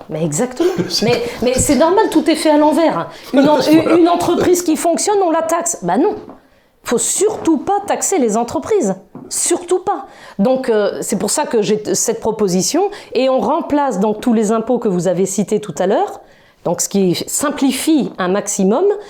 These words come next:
Speaker 1: par un impôt sur le patrimoine passif. Donc, le patrimoine passif, c'est tout ce qui ne tourne pas dans l'économie. Quelqu'un qui a un bâtiment à Paris de cinquante appartements,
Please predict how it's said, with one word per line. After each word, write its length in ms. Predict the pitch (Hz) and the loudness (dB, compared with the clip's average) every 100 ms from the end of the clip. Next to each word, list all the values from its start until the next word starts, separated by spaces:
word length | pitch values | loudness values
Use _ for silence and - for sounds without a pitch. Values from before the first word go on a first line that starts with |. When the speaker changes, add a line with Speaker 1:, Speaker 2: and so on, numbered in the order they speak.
| - - - - | -20 -20 -20 -4
Speaker 1:
par 400 | 262 320 - - - _ | -2 -2 -6 -12 -20 _
un 200 | 311 359 | -2 2
impôt 280 | 269 - 349 | 0 0 0
sur 180 | - 254 | 0 0
le 80 | 233 | 0
patrimoine 500 | 233 220 220 277 269 | -2 0 2 2 0
passif. 500 | 196 - 170 - - | -2 -2 -4 -6 -8
Donc, 420 | 170 196 190 - - - _ | -2 -2 -4 -12 -20 -20 _
le 120 | 196 226 | -2 0
patrimoine 460 | 277 262 240 226 | -2 0 0 0
passif, 360 | 220 196 - 349 | 0 -2 0 0
c'est 240 | - - | -2 -2
tout 120 | 339 | 0
ce 80 | 349 | 0
qui 120 | - 262 - | 0 -2 0
ne 160 | 214 208 | 2 0
tourne 600 | 208 - 453 349 302 277 | -2 -2 0 4 2 2
pas 160 | 285 302 | -2 0
dans 120 | 214 | 0
l'économie. 520 | 214 233 214 185 143 - - - | 0 0 0 0 -2 -6 -20 -6
Quelqu'un 380 | 294 277 269 294 | -4 -2 -2 -2
qui 240 | 294 226 240 | 0 0 2
a 160 | 214 - | 0 -2
un 100 | 208 | -2
bâtiment 480 | 220 226 247 247 214 | -2 0 0 2 0
à 60 | |
Paris 420 | 190 226 196 214 - - - | -2 -2 0 0 -2 -10 -12
de 560 | 165 175 185 170 160 156 | -2 2 4 4 4 2
cinquante 500 | 147 285 285 294 269 | 0 -2 -2 -2 -2
appartements, 680 | 247 247 - 240 233 226 | -2 -4 -2 0 2 0